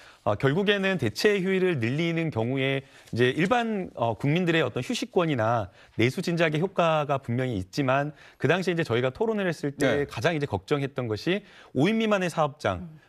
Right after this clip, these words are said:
Speaker 1: 오 인 미만의 사업장은 사실은 굉장히 좀 열악한 자영업자 분들이 많은데 여기까지 확대했을 때 만약 확대하면 자영업자들은 사실은 쉴 수가 없고 오히려 더 일을 해야 되고 그런 경우에는 일점오 배 주휴수당까지 줘야 되는 어떤 그런 문제가 있다 보니까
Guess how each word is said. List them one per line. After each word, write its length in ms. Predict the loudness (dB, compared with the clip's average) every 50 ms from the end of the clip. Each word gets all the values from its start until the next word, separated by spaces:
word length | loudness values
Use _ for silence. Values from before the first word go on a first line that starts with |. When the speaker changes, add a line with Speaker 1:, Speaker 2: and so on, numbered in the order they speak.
| _
Speaker 1:
오 120 | 0 0 2
인 60 | 2
미만의 280 | 2 0 0 0 0 -2
사업장은 460 | 0 0 -2 -2 -2 -2 -2 -2 -2 -2
사실은 340 | -2 -4 -2 -2 -4 -2
굉장히 340 | -2 -2 -2 0 0 -2 -2
좀 140 | -2 -2 0
열악한 500 | 2 2 2 0 0 -2 -4 -4 -4 -4
자영업자 540 | -2 -2 0 0 0 0 -2 -2 -2 -2 -2
분들이 280 | -2 -4 -4 -4 -4
많은데 640 | -2 -2 -2 -2 -2 -2 -2 -2 0 0 -2 -2 -4 -8 -14 -18 -16 -16 -16 -2 2
여기까지 480 | 2 2 4 2 2 2 2 2 2 0
확대했을 680 | -2 -4 -4 0 0 0 0 0 0 -2 -2 -4 -2
때 320 | 0 0 2 2 0 0 -2
만약 300 | -2 0 0 0 -2 -4 -6
확대하면 440 | -2 0 0 2 2 2 0 -2 -2
자영업자들은 640 | 0 0 0 0 -2 -2 -2 0 0 0 0 -2 -4 -8 -14 -20 -20 _ _
사실은 420 | -6 -6 -2 0 0 0 0 0
쉴 340 | -2 -4 -4 -2 -2 -2 -2
수가 440 | -4 -8 -12 -8 -4 -2 2 2 2
없고 280 | 2 0 -2 -2 0 2
오히려 280 | 2 4 4 2 0
더 200 | 0 0 -2 0
일을 280 | 0 0 0 0 0 0
해야 200 | 0 0 0 0
되고 360 | -2 -2 0 0 -2 -2 -4 -8 -20 -20 -20 -18 _
그런 260 | 0 0 0 2 0
경우에는 380 | 0 0 0 0 0 0 0
일점오 360 | 0 0 0 0 0 0 0 0
배 280 | 0 0 0 0 -4 -6 -12 _ _ _ -4
주휴수당까지 560 | -2 -2 0 0 0 -2 -2 0 -2 -4 -4
줘야 240 | -2 0 2 2 2
되는 180 | 0 -2 -4 -4
어떤 220 | -4 -4 -6 -4
그런 220 | -2 0 0 0 -2
문제가 240 | -4 -4 -2 -2
있다 180 | -2 -2 -4 -4
보니까 560 | -4 -4 -6 -6 -2 -2 0 0 0 -2 -4